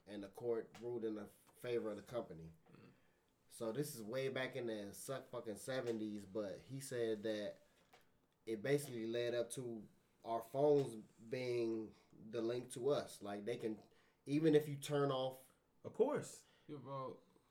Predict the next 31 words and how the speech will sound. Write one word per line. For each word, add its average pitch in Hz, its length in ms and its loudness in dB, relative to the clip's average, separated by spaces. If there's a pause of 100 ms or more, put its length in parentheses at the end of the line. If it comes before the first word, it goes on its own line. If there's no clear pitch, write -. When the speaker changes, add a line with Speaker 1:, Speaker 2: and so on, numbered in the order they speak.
Speaker 1:
they 143 120 6
can 143 160 -2
triangulate. 151 920 6
If 143 160 2
you 175 80 0
turn 165 320 6
off 120 260 4
G 135 140 -2
P 131 280 -2
S 120 560 2
Speaker 3:
Of - 80 -10
course. 214 420 6
Speaker 1:
or 120 40 -6
whatever 147 320 8
it 143 80 8
is, 143 360 10
you 147 140 0
turn 147 300 4
on 139 120 6
your 135 120 4
Wi-Fi, 131 480 4
they 117 100 2
can 120 120 -2
triangulate 131 840 0 (1160)
where 127 300 -2
you 135 280 0
are 120 240 4 (120)
from 113 540 2 (720)
your 117 140 0
neighbor's 139 400 6
Wi-Fi 117 680 0